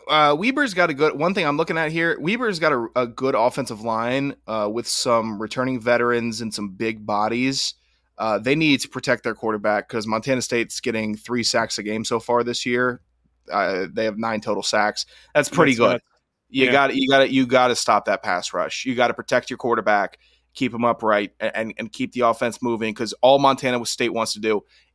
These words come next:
Speaker 1: is crush your soul and stall out your drives with a sack on second or third down. That's all they wanna do, and they're gonna be good at it. Uh, so you gotta be prepared. You gotta be prepared for the, they always bring an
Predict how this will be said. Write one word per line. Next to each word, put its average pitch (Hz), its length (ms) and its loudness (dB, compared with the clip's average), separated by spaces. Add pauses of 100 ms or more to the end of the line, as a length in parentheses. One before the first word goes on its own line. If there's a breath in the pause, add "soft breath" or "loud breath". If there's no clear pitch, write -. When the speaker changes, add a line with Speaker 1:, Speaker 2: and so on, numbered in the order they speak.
(160)
Speaker 1:
is 123 320 2
crush - 380 0
your 180 80 6
soul 135 540 6 (520)
and 123 140 0
stall 120 320 4
out 110 140 4
your 123 100 -2
drives 107 340 4
with 107 120 -10
a 110 40 -4
sack 101 300 0
on 98 100 -4
second 92 280 -6
or 85 60 -8
third 85 240 -8
down. 57 240 -8 (260)
That's 127 180 2
all 113 140 2
they 117 80 2
wanna 104 260 -2
do, 92 300 -8 (160)
and 117 120 -2
they're 113 120 2
gonna 110 180 -4
be 101 120 -6
good 117 180 2
at 117 160 4
it. 113 180 -6 (380)
Uh, 95 240 0
so - 160 -8
you 101 60 -6
gotta 101 120 -2
be 98 120 -6
prepared. 117 600 0
You 123 140 -6
gotta 113 100 2
be 107 120 -10
prepared 110 480 -2
for 113 100 -10
the, 101 180 -4 (300 soft breath)
they 117 80 -4
always 135 220 -2
bring 127 200 -2
an 110 60 -4